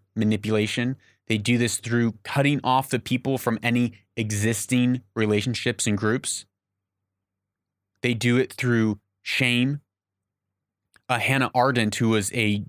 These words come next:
German Jewish refugee, she wrote that she found, sh-, sh-, she studied these totalitarian groups and, and socialistic and Marxist and communist,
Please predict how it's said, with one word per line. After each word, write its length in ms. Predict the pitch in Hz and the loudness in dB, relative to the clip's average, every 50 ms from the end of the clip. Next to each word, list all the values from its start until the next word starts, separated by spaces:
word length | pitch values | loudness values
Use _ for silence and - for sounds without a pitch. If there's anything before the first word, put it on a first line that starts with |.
| - - | -10 -6
German 460 | - 127 123 120 123 127 127 123 113 | -2 0 2 2 4 2 2 0 0
Jewish 400 | 101 - 123 117 120 117 - - | 0 0 2 2 2 0 0 -2
refugee, 480 | 117 110 - - 120 107 - - 107 101 | -2 -2 0 -2 -4 -4 -2 0 0 0
she 200 | - - - 117 | 0 0 -2 0
wrote 340 | 110 113 113 113 110 - - - - - - - - - _ | 2 2 2 2 0 -2 -8 -16 -20 -20 -20 -20 -20 -20 _
that 380 | - 123 135 123 117 117 - - - _ _ _ _ _ _ _ | -4 -2 0 0 0 -2 -4 -8 -10 _ _ _ _ _ _ _
she 180 | - - 123 123 | -4 -2 0 0
found, 600 | - - - 139 147 147 139 120 107 107 113 - - _ _ _ | 0 0 0 2 2 2 2 2 2 0 -2 -4 -10 _ _ _
sh-, 200 | - 104 - - - | -12 -10 -10 -12 -12
sh-, 160 | - - - - _ | -14 -14 -14 -14 _
she 200 | - - - 110 | -6 -2 -2 -2
studied 460 | - - - 143 131 113 107 95 90 | -2 0 0 2 2 2 2 0 -2
these 140 | 101 95 - | -2 -2 -2
totalitarian 720 | - 101 - - - 104 101 98 - - 101 98 95 92 90 | -2 -4 -2 0 0 0 0 0 0 -2 -2 0 0 -2 -4
groups 440 | - - 107 107 101 - - - - _ _ _ _ _ _ _ _ _ _ | -4 -2 -4 -4 -4 -6 -8 -10 -12 _ _ _ _ _ _ _ _ _ _
and, 320 | - 110 101 98 95 90 - - | -4 -2 -2 -2 -2 -4 -6 -8
and 200 | - 101 90 90 | -6 -6 -4 -4
socialistic 800 | - - 120 127 120 - 117 113 101 - - - 101 95 - - - | -2 0 0 0 0 0 0 0 -2 -2 -2 -4 -4 -4 -4 -8 -8
and 220 | 98 95 90 90 92 | -6 -6 -4 -2 0
Marxist 680 | 98 110 117 113 - - - 107 98 95 - - - | 0 0 0 0 -2 -4 -2 -2 -2 -2 -4 -6 -8
and 120 | 95 92 | -8 -8
communist, 640 | - - - 107 107 104 101 98 95 - - - - | -6 -4 -2 0 0 0 0 0 -2 -4 -6 -10 -14